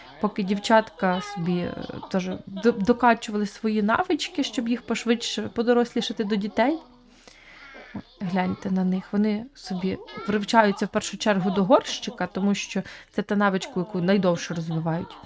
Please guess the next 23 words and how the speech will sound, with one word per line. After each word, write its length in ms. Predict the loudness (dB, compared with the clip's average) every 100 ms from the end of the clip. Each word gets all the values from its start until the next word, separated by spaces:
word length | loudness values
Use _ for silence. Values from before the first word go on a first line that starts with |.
| -20 -20 -20 _ 0
І 100 | 2
ось 200 | 2 0
Афродіта 460 | -2 -2 -2 -2
допомагає 480 | -2 2 2 4 2
маленькій 400 | 2 0 -2 -6
Прім 260 | -2 0 0
прокачувати 580 | -2 -2 -2 -8 -6
її 140 | -4 -2
навички, 420 | 0 -2 -4 -6
щоб 260 | -4 -4 -4
це 300 | -2 -2 -2 -6
було 260 | -4 -2
швидше, 540 | -2 0 0 0 2 0 0 -14 -14 -6
бо 280 | 0 2 2
вже, 680 | 0 4 6 6 6 4 2
е, 140 | 2
Нарциса 580 | 2 2 0 0 0 0
прокачала 580 | -2 -2 -2 2 4 4
всі 200 | 0 0
навички 380 | 2 0 -4 -6
до 80 | -4
третього 380 | -4 -2 0
рівня, 380 | 2 2 2 -2